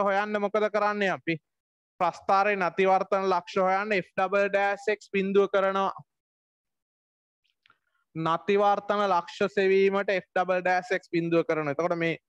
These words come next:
ඉස්සෙල්ලා ප්‍රස්ථාරයට ලකුණු හැටක් තිබුණා. සම්පූර්ණ ලකුණු හැටක් තිබුණා. එකෙන් එතන ඉවරයි.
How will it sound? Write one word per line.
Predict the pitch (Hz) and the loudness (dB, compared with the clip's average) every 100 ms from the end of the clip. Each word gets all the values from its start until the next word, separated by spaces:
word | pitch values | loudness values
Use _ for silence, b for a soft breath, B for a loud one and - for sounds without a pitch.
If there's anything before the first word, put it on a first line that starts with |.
| _ _ | _ _
ඉස්සෙල්ලා | 156 - 196 202 | -8 -2 0 0
ප්‍රස්ථාරයට | 190 165 - 196 185 196 196 202 180 | 0 -2 -2 -2 0 0 0 0 0
ලකුණු | - 202 196 | -2 -4 -2
හැටක් | 196 180 196 - - | -4 -2 -4 -4 -2
තිබුණා. | 190 196 180 165 | 0 2 0 0
සම්පූර්ණ | 160 165 180 180 175 | -2 -2 -2 2 0
ලකුණු | 175 180 165 | 0 -2 -2
හැටක් | 156 170 - | -2 -4 -4
තිබුණා. | 180 196 185 | -4 -2 -2
එකෙන් | 180 175 160 | -2 -4 -2
එතන | 170 175 | -2 0
ඉවරයි. | 160 160 165 214 | 2 2 0 -4